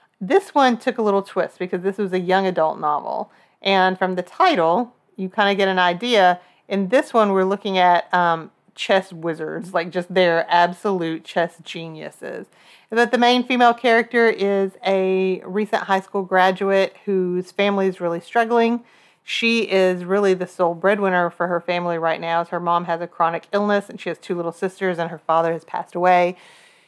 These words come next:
She used to play a lot of chess and used to be really good at it, but she has given that up, shut the door on it entirely for personal reasons and because she's gotta make money.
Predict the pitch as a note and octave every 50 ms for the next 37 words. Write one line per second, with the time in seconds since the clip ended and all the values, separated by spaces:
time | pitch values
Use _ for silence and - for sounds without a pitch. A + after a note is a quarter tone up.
0 | _ - - - C4 B3 A#3+ A3+ A#3 C4+ D#4 - - - B3 G#3+ - - A3 G#3+
1 | A3 A3 G3+ F#3+ F#3 F3+ F3+ F3 F3 - - F#3 F3+ G3 F#3+ G3+ F#3+ F#3 F#3+ G#3
2 | A3 - - - G#3+ G3 G3+ F#3+ F3 F3 F3 E3+ E3+ D3+ - G#3+ B3+ B3 G#3 F3
3 | E3+ D#3+ E3 F3 E3+ - F#3 D#3 - - G3+ G3+ F#3 F#3 F3 E3 D#3 - G#3 G3+
4 | G#3+ G#3 G3 F#3 F3 E3+ E3+ - G3+ A#3 B3 A#3 A#3 - - - - G3+ F#3+ G3
5 | G3 F3+ F#3 F#3+ F#3+ F3+ F3 F3 E3+ - F3+ F#3 - - G#3+ G#3+ G#3+ G#3+ A3+ A3+
6 | A3+ A3+ A3 G#3+ - - E3+ - - A3 A3 A3+ - A3+ A3 A3 A3 A3+ A3 G#3
7 | A3 A3 G#3 - F#3 F#3 G3+ G#3 G3 G3+ G3 - F#3+ F#3 - G3 F3+ E3+ - E3+
8 | E3+ E3+ E3+ E3 D3+ D#3+ E3+ E3+ E3+ D#3+ D3 C#3 - _